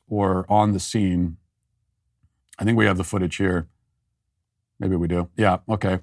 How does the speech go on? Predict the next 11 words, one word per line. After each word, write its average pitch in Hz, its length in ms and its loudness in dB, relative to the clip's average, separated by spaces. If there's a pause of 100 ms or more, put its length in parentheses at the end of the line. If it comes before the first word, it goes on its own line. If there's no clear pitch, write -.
There 120 140 4
are 127 80 6
the 107 80 4
Boy 110 160 4
Scouts. 101 500 0 (680)
And, 104 360 4
uh, 104 200 8
they're 107 120 4
marching 117 400 4
along 113 440 4
with - 360 -2